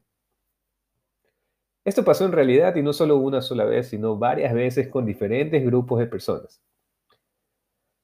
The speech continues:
Parece que estamos tan acostumbrados ahora a utilizar bases de datos para determinar nuestras conclusiones que hemos olvidado dos reglas importantes. La primera es que las estadísticas son promedios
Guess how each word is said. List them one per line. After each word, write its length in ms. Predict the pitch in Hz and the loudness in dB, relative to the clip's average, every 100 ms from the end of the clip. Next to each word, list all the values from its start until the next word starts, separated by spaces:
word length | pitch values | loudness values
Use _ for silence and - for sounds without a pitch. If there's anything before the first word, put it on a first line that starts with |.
| _ - | _ -2
Parece 300 | 127 185 226 | 2 4 4
que 60 | |
estamos 480 | 135 123 190 147 - | 2 2 2 2 0
tan 160 | - 190 | 0 0
acostumbrados 960 | 170 143 131 127 127 123 131 131 - - | 0 0 0 2 6 6 6 0 -12 -4
ahora 480 | 113 127 123 101 - | 2 4 4 2 0
a 60 | 107 | 0
utilizar 540 | 107 107 101 147 127 | 0 -2 2 0 2
bases 320 | 135 143 147 | 2 2 2
de 140 | 123 113 | 4 4
datos 540 | 127 123 92 - _ - | 4 2 -4 -10 _ -6
para 160 | 107 | -2
determinar 560 | 104 98 107 107 117 131 | 0 0 -2 -2 -2 0
nuestras 340 | 127 160 156 | 0 0 -2
conclusiones 840 | 127 117 110 101 117 101 110 143 _ _ _ _ | -4 -4 -4 -4 -2 0 -2 -6 _ _ _ _
que 120 | 170 | 0
hemos 120 | 208 | 4
olvidado 440 | 196 143 131 135 117 | 6 6 6 8 6
dos 180 | 120 | 4
reglas 320 | 120 123 123 127 | 0 0 0 -2
importantes. 760 | 120 101 - 85 - _ _ _ _ _ _ _ _ _ - | -2 -4 -4 -6 -10 _ _ _ _ _ _ _ _ _ -4
La 120 | 120 | 0
primera 520 | 143 185 202 170 175 - | 4 6 6 6 0 -6
es 120 | 127 | -6
que 120 | - | -2
las 140 | 123 113 | -2 -4
estadísticas 720 | 101 - 147 160 - 156 147 | -6 0 0 0 -2 -2 0
son 180 | 127 123 | -2 -2
promedios 640 | 123 131 160 110 98 - | -2 0 0 0 -4 -10